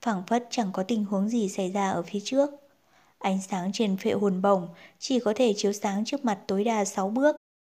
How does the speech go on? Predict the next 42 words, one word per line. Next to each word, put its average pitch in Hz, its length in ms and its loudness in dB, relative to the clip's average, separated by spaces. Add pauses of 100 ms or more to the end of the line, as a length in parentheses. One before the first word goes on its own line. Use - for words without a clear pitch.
(720)
Bên 233 240 4
ngoài 208 300 2
phạm 226 220 -2
vi 226 160 0
ấy 208 300 2 (480)
đều 277 180 4
là 233 140 6
một 226 260 2
màn 214 260 0
đen 233 240 2 (160)
âm 226 200 2
trầm 208 300 -2
lặng 196 220 -2
lẽ. 220 300 -2 (1200)
Trong 208 240 0
ấy 202 300 0 (340)
lại 262 300 0
phảng 208 220 0
phất 277 200 0
như 254 120 4
có 220 160 0
một 226 240 2
cặp 196 180 -2
mắt 262 160 0
thần 190 260 0
bí 196 280 0 (380)
chăm 220 280 2
chú 214 160 2
nhìn 220 280 2
hai 196 220 -4
kẻ 196 160 -2
xâm 196 240 -2
nhập. 185 180 0 (840)
Kim 214 200 2
Bình 196 240 4
Nhi 208 260 0
theo 208 160 -2
sau 202 320 -2
Quỷ 202 160 4
Lệ 202 240 2
không 226 240 0
xa, 233 400 0